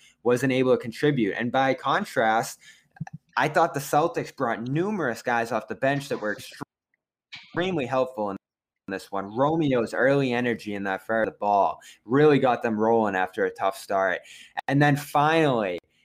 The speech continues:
Grant Williams at center changed this game.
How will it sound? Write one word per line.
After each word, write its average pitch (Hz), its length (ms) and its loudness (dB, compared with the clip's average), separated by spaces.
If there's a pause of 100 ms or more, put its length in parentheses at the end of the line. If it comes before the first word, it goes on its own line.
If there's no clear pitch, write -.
(140)
Grant 156 520 0
Williams 165 520 2
at 135 180 2
center 139 640 -2 (220)
changed 160 640 -2
this 151 260 2
game. 127 560 -4